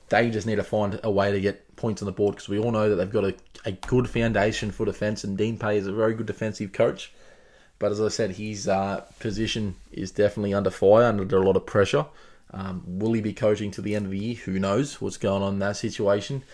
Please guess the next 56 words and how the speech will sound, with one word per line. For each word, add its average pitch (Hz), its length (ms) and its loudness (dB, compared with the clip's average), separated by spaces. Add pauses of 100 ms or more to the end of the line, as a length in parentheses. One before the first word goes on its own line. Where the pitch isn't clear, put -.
(280)
But 95 140 0
the 95 60 -6
key 117 360 0
to - 200 -10
the 104 60 -2
victory 110 320 -4
in 104 60 -4
this 101 100 -6
game, 104 260 -4
as 101 80 -4
I 98 40 -4
said, 101 220 -4
for - 80 -8
the 101 80 -2
Bulldogs 104 480 -2 (100)
is 104 160 -8
their 113 140 0
attack, 104 380 0 (140)
is 95 140 -10
getting 101 380 -4
points 107 300 -8
on 98 120 -6
the 98 100 -2
board, 101 460 -2 (420)
um, 98 220 -4
and 104 160 -6
being 127 140 -2
a 131 40 -2
little 123 160 -2
more 110 200 -4
creative 98 360 0
with 98 120 -10
the 95 60 -10
football. 92 440 -2
I 87 40 -4
think 98 200 -8
Foran 101 300 -2
will 98 160 -4
add 104 200 -4
that 104 220 -2
to - 100 -14
their 98 80 -2
side. 123 360 2 (680)
Um, 92 460 -8 (680)
and - 100 -8
we'll 101 80 -4
see 120 160 0
what 110 100 2
happens. 113 340 2
They're 107 160 4
up 104 100 0
against 101 280 -4
the 107 60 -6
Dragons 101 480 2
team 107 340 -2
that 98 200 -2